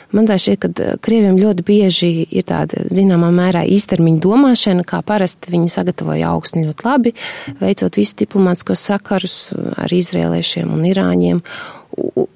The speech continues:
pat arī sazin-, arī ar Balto namu savā, zināmā mērā saskaņojot to visu un uzsākot, tad tas viss bija tā kā visiem pārsteigums, bet ko tālāk? Tas ir ļoti labs jautājums, ko tālāk. Un tagad, piemēram,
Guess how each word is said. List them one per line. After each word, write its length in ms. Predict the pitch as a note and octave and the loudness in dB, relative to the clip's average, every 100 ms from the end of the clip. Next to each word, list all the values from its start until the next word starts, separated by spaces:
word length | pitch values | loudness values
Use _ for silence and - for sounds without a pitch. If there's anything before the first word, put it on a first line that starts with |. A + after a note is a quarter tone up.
| G#3+ | -4
pat 220 | C4 A3+ | -2 0
arī 140 | G3+ E3 | 0 0
sazin-, 440 | - F#3+ F3+ E3 D3+ | 0 0 2 0 0
arī 280 | E3 E3 D#3+ | 0 2 0
ar 100 | D#3 | 0
Balto 300 | E3 F3 D3+ | -2 -2 0
namu 240 | F#3 A#3 | 2 2
savā, 300 | - G3+ F#3+ - - - F#3 | 2 2 2 0 -2 -2 -4
zināmā 560 | - G3 F#3 F3 F3 | -2 0 2 4 4
mērā 300 | F3 F3+ F#3 E3 | 4 2 0 0
saskaņojot 540 | G3+ - G3+ F3+ E3 | -2 0 2 2 0
to 140 | - F3 | 0 0
visu 300 | G#3 - - - - - - - - - - | 2 0 -4 -10 -18 -18 -20 -20 -20 -14 -2
un 220 | F3 E3 - | 0 2 0
uzsākot, 720 | G3+ D4 - C4 A3 G#3 G3 | 2 2 2 0 0 0 0
tad 160 | - D#3 - | -2 -6 -8
tas 160 | - | -4
viss 160 | E3 E3+ | -2 -2
bija 220 | D#3+ D3+ | -4 -4
tā 60 | D#3 | -4
kā 120 | D#3 | -2
visiem 280 | D#3 - E3 | -2 0 -2
pārsteigums, 560 | F#3 A3+ D4 A3 F#3 F3 | 2 0 0 0 0 -2
bet 140 | F#3 | -6
ko 220 | - G#3 F#3 | -4 -2 0
tālāk? 540 | C4+ C4 E3 C#3+ - | 0 2 0 -2 -4
Tas 220 | - A#3+ G#3+ | -2 0 2
ir 100 | F#3+ | 2
ļoti 160 | E3+ | 0
labs 160 | G3+ - | -2 0
jautājums, 400 | B3+ C4 D#3+ D#3+ | 0 2 0 -2
ko 160 | - | -4
tālāk. 460 | F3 F3+ D#3+ D3 - | -2 -2 0 -2 -2
Un 80 | E3+ | -2
tagad, 240 | G3 A3+ | 0 -2
piemēram, 540 | A#3 A#3+ A#3+ A#3+ A3 | 2 4 4 4 4